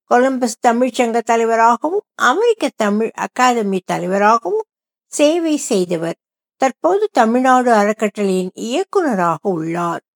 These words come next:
மேலும் விவரங்களுக்கு டபிள்யூ டபிள்யூ டபிள்யூ டாட்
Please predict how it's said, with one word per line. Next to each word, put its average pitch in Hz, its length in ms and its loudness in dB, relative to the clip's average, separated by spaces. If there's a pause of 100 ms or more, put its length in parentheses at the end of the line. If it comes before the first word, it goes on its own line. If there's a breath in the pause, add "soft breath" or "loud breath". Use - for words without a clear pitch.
(440)
மேலும் 285 480 6
விவரங்களுக்கு 214 840 0 (480)
டபிள்யூ 392 380 4
டபிள்யூ 254 360 -2
டபிள்யூ 214 460 0
டாட் 185 280 2